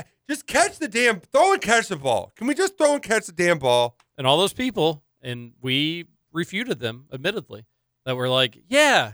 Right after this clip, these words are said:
Speaker 2: you dominated Florida, but should we be concerned about this? Should we be concerned about that?" And I was like, "Yeah, maybe, but we dominated, so we'll worry about that stuff when we need to." Well, now you're not dominating, and now we are worried about
Speaker 1: Remember,
Speaker 2: that. So,
Speaker 1: uh,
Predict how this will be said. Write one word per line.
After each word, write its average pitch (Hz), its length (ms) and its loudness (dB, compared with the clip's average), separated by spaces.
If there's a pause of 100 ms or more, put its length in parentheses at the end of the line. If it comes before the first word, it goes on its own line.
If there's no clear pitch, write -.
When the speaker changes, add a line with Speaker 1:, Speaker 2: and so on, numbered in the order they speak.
(100)
Speaker 2:
you 160 100 -12
dominated 214 480 0
Florida, 214 360 0
but 120 100 -8
should 180 160 -10
we 226 80 -16
be 226 140 -18
concerned 196 480 -4
about 131 320 -2
this? 208 240 0
Should 147 140 -8
we 147 80 -4
be 147 60 -6
concerned 202 380 -6
about 156 240 0
that?" 220 140 4
And 185 80 4
I 160 40 0
was 160 80 -6
like, 233 140 0
"Yeah, 349 280 6
maybe, 302 440 4
but 233 220 0
we 233 80 -4
dominated, 190 580 4
so 165 140 -2
we'll 185 100 4
worry 247 160 6
about 233 200 2
that 233 180 2
stuff 233 200 0
when 214 120 2
we 214 100 2
need 226 200 -2
to." 110 160 -8 (300)
Well, 156 320 4
now 147 160 2
you're 151 100 4
not 139 200 2
dominating, 113 720 0
and 123 100 -10
now 120 200 2
we 110 100 0
are 104 300 2
worried 101 260 -6
about 98 160 -8
Speaker 1:
Remember, 104 380 0
Speaker 2:
that. 95 260 2
So, 80 40 -6
Speaker 1:
uh, 92 440 0